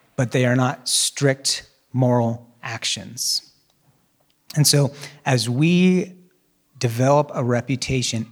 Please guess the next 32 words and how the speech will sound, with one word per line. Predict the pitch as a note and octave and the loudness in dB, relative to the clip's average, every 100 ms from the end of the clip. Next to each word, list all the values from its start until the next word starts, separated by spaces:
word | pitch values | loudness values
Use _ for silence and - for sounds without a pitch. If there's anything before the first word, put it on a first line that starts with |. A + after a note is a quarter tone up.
| - | -4
in | C3 B2+ | 0 0
this | C3 | -2
city, | - - B2 G2+ - - _ _ _ _ _ _ _ _ - | -4 -4 -6 -6 -12 -18 _ _ _ _ _ _ _ _ -2
are | C3 | 0
we | B2 C3 C#3+ | 2 0 0
as | C#3+ B2+ | -2 -4
a | |
body, | C3 - A#2 A#2 A#2 G2+ E2 - _ _ _ _ _ _ _ _ | -8 -4 0 0 -2 -6 -10 -14 _ _ _ _ _ _ _ _
you | B2+ | -6
know, | B2 A2+ | -4 -4
the | - | -4
choices | D3 C#3+ C#3 C3+ | 0 0 0 0
we | B2+ B2 | 0 0
make | B2 A2+ A2+ - - - - - _ | 0 -2 -6 -10 -14 -16 -20 -20 _
socially, | - - - C3+ C#3 - A2 G2 - _ _ _ _ _ | -2 -2 2 2 0 -2 -6 -8 -14 _ _ _ _ _
politically, | - B2 A#2+ C3 - A#2 G2+ F2+ _ _ _ | -4 -2 0 -2 -4 -10 -14 -16 _ _ _
ethically, | D3 C#3 B2+ - G2 F#2+ - | -6 -6 -6 -10 -14 -16 -12
are | C3+ B2+ | -2 0
we | B2 | 0
thinking, | - C3+ B2 A2+ | -2 -6 -4 -4
"What | A#2 C#3+ | 0 0
is | D#3 D#3 | 0 -6
the | D3 A#2 | -6 -4
most | A2+ A#2 C3 - - | -2 -2 -2 -6 -10
compassionate | - A#2 - C3+ - C3+ B2+ B2+ | -12 -10 -4 -4 -2 -4 -6 -8
thing | A#2+ A#2 | -8 -6
we | A#2 | -6
can | A2+ A#2 A2+ | -8 -8 -6
do | A2+ G#2+ A#2 - | -6 -6 -8 -6
in | B2 A#2 | -4 -2
this | A2+ | -2
situation? | - A2+ - G#2+ G2+ - - | -4 -6 -10 -12 -10 -10 -12